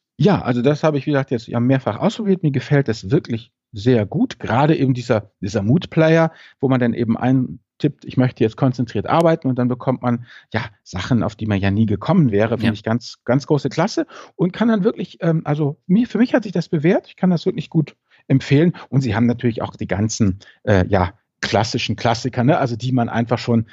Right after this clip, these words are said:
Speaker 1: so kennt, die gibt's da auch. Also Riesenauswahl, mir gefällt's gut. Und wenn du jetzt mal mitmachen willst und du das einfach mal ausprobieren willst, wir haben hier für dich einen, äh, zweimonatigen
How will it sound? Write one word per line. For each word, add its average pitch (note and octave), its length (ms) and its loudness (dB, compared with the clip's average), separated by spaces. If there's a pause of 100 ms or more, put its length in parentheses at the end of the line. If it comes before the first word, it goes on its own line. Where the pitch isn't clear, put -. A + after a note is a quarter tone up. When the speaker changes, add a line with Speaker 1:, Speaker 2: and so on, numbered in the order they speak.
(160)
Speaker 1:
so G#2 420 0
kennt, C3+ 400 2 (220)
die G#2 160 -8
gibt's - 240 -4
da - 140 0
auch. B2+ 180 2
Also A#2 180 -2
Riesenauswahl, D3 840 0 (200)
mir D3 160 4
gefällt's C3 460 -2
gut. A3 260 -4 (200)
Und C#3 120 -2
wenn D3+ 180 0
du - 280 0 (400)
jetzt C3 180 -4
mal C3+ 80 4
mitmachen D#3 500 2
willst B2 240 2
und B2+ 120 -4
du D#3+ 40 -4
das D3+ 200 -4
einfach C3+ 160 -6
mal C3+ 180 -2
ausprobieren D#3+ 640 0
willst, D#3 360 0
wir F3 200 0
haben D#3+ 180 0
hier D3 320 0 (180)
für - 200 -6
dich D3+ 340 -4
einen, B2+ 480 0
äh, A2 160 -4 (300)
zweimonatigen E3 1120 2